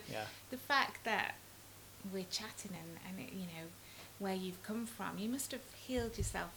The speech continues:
Speaker 2: physically as well as mentally
Speaker 1: Oh,
Speaker 2: now
Speaker 1: ab-,
Speaker 2: through the,
Speaker 1: absolutely,
Speaker 2: through it.
Speaker 1: absolutely. I think, um, fitness-wise, I've al-, 'cause I'm, I'm an ex-paratrooper, I've always been fit.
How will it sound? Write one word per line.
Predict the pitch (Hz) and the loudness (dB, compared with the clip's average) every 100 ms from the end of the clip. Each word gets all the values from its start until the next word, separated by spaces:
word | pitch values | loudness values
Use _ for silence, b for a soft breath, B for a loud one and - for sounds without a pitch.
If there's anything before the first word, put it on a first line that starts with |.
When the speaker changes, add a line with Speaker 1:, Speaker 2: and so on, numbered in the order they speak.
| - | 0
Speaker 2:
physically | 247 247 208 190 185 | 0 0 -2 -2 -2
as | 180 | -2
well | 208 214 | 0 2
as | 208 202 | 2 0
mentally | 214 220 - 196 185 | 0 0 -2 -2 8
Speaker 1:
Oh, | |
Speaker 2:
now | 294 277 254 | 10 10 10
Speaker 1:
ab-, | - | 6
Speaker 2:
through | 240 | 0
the, | |
Speaker 1:
absolutely, | 180 196 196 226 185 143 - | 2 4 4 6 4 2 2
Speaker 2:
through | 170 | 4
it. | |
Speaker 1:
absolutely. | 175 170 165 151 B B B | 6 4 2 0 B B B
I | - | 6
think, | 269 269 202 - | 8 8 8 10
um, | 220 208 202 190 185 B B | 12 12 10 8 4 B B
fitness-wise, | - 269 247 - 226 214 | 10 10 10 10 12 12
I've | 208 | 12
al-, | 226 220 | 12 12
'cause | 196 - | 10 12
I'm, | 156 147 - | 12 10 8
I'm | 160 | 10
an | 170 | 10
ex-paratrooper, | - 170 170 147 143 127 | 10 12 12 12 10 12
I've | 151 | 12
always | 208 202 | 12 12
been | 139 165 170 151 | 12 12 12 10
fit. | - - 220 147 113 | 6 6 10 10 8